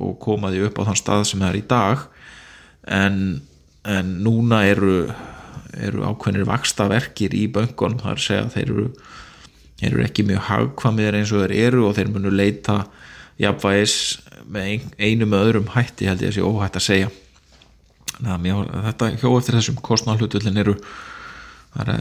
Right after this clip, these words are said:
þetta er svolítið dýrt bankakerfið okkar og, og fyrir vikið styður ekki nógu vel við heimili og fyrirtæki. Móli númer þrjú er eitthvað sem ég kalla beint flug til, spurningamerki, og ég er aðeins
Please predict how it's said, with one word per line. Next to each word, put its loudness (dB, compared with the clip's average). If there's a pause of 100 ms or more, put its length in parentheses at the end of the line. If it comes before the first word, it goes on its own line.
þetta -2
er 0
svolítið -6
dýrt 2
bankakerfið 0
okkar -2
og, -2 (100)
og -2
fyrir 2
vikið 0
styður 2
ekki -2 (100)
nógu -2
vel 0
við -2
heimili 2
og -2
fyrirtæki. 0 (1600)
Móli 6
númer 4
þrjú 6 (220)
er 4
eitthvað -4
sem -2
ég -4
kalla -2
beint 0
flug 0
til, 4
spurningamerki, -2 (1120)
og 0
ég 0
er -2
aðeins 0